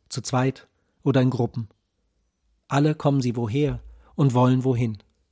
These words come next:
Manche haben es eilig, manche sind müde und erschöpft, andere befinden sich in einer angeregten Unterhaltung. Alte Menschen mit ihren Gehhilfen zockeln an mir vorbei den überdachten Gehweg entlang, ab und an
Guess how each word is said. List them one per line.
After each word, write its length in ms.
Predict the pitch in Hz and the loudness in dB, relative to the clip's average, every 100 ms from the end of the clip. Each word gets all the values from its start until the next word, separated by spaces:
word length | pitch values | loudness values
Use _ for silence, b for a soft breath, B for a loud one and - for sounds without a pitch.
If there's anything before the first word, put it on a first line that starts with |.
| _ _ _ _ _ _ _ | _ _ _ _ _ _ _
Manche 380 | 139 139 - 139 | -4 -4 -2 2
haben 200 | 139 143 | 2 2
es 140 | 143 | -2
eilig, 540 | - 147 135 104 - _ _ _ _ _ | -2 -2 -2 -4 -14 _ _ _ _ _
manche 320 | 135 127 131 | -2 0 -2
sind 180 | 117 123 | 0 2
müde 300 | 127 160 139 | 6 6 4
und 120 | 107 | -2
erschöpft, 500 | 113 - 139 - - b b b b b b | -6 -6 -6 -8 -20 b b b b b b
andere 340 | 151 151 151 | 2 6 6
befinden 340 | 156 143 165 151 | 6 4 0 0
sich 240 | 139 131 | -2 -4
in 80 | 147 | -4
einer 260 | 127 127 143 | -2 -2 2
angeregten 540 | 160 156 127 131 135 | 4 4 4 2 0
Unterhaltung. 640 | 127 127 117 156 156 113 - _ _ _ _ _ _ _ _ _ _ b b b b | -2 0 0 -2 -2 -8 -10 _ _ _ _ _ _ _ _ _ _ b b b b
Alte 320 | - 160 160 151 | 4 4 6 2
Menschen 420 | 143 175 - 131 | 4 0 0 0
mit 140 | 127 | -2
ihren 240 | 127 117 120 | -2 -2 0
Gehhilfen 720 | 131 147 120 117 - 113 113 | 2 2 0 -2 -4 -4 -4
zockeln 440 | - 147 139 120 | -2 -2 0 -2
an 120 | 113 | -2
mir 120 | 120 117 | -4 -4
vorbei 380 | 131 117 127 | -6 -4 -2
den 160 | 131 123 | 0 0
überdachten 540 | 120 120 139 - 143 | 0 -2 -4 -4 -6
Gehweg 380 | 123 139 143 120 | 0 0 2 0
entlang, 420 | 117 110 117 120 - _ _ _ _ _ _ | -4 -6 -6 -6 -10 _ _ _ _ _ _
ab 180 | 151 - | -6 -4
und 140 | 123 | -6
an 280 | 123 117 | -6 -8